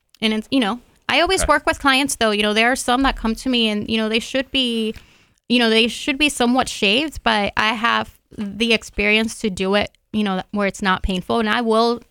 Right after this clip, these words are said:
Speaker 1: I will do it. I will tell them this is not the norm, you know, like,
Speaker 2: Yeah.
Speaker 1: "I'm gonna show you how to do this. This is how we're gonna go into, we're, I wanna see 'em every six weeks, every three weeks. I need you to do this. These are the tools. I'm going to show you,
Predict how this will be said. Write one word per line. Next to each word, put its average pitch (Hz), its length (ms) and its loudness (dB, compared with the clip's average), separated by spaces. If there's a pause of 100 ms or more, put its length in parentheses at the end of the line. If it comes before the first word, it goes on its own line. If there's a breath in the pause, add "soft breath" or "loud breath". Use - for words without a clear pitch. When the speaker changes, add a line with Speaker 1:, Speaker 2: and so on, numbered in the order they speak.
(140)
Speaker 1:
I 220 100 0
will 233 160 0
do 190 280 -2
it. 285 200 -2
I 190 140 0
will 190 160 -2
tell 190 260 0
them 196 140 -2
this 196 180 -6
is - 100 -12
not 190 220 -2
the 190 60 -6
norm, 185 440 -4
you 208 120 -4
know, 185 160 0
like, 185 200 -4 (120)
Speaker 2:
Yeah. 90 140 -2 (160)
Speaker 1:
"I'm 208 80 0
gonna 202 120 -2
show - 160 -2
you 208 140 2
how 220 100 2
to 226 100 2
do 226 220 0
this. 220 220 0
This 196 180 -6
is 208 120 -4
how 196 220 0
we're 190 140 -2
gonna 190 340 -4
go 196 260 -2
into, 185 580 -4 (340 loud breath)
we're, 220 280 -2 (120)
I 208 80 0
wanna 214 200 -2
see - 140 -8
'em 208 120 -2
every 196 180 -6
six - 360 -8
weeks, 269 340 -4
every 190 180 -4
three 208 220 -4
weeks. 208 240 -4
I 185 40 -2
need 196 140 -4
you 202 80 -6
to 196 120 -6
do 233 220 -4
this. 226 300 -2
These 240 180 -4
are 226 120 0
the 208 100 -4
tools. 311 460 -4
I'm 330 180 -2
going 302 200 0
to 233 100 -6
show 233 340 0
you, 185 380 -4